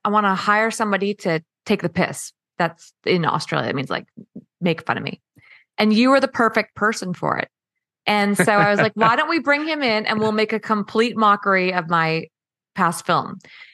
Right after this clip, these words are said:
Speaker 1: And he thought it was a great idea. And so we reached out to you and you had some ideas and then it all kind of came together. And to date, it's my favorite piece. So thank you.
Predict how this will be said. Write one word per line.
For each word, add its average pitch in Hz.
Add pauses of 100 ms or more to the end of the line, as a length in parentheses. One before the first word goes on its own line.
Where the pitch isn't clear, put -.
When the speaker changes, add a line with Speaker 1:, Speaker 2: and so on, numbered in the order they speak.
Speaker 1:
And 185
he 214
thought 214
it 202
was 208
a 214
great 196
idea. 202
And 165
so -
we 202
reached 208
out 196
to 202
you 226
and 208
you 208
had 233
some 233
ideas 233
and 208
then 202
it 196
all 190
kind 208
of 208
came 190
together. 185
And 165
to -
date, 175
it's -
my 165
favorite 147
piece. 156 (120)
So 170
thank -
you. -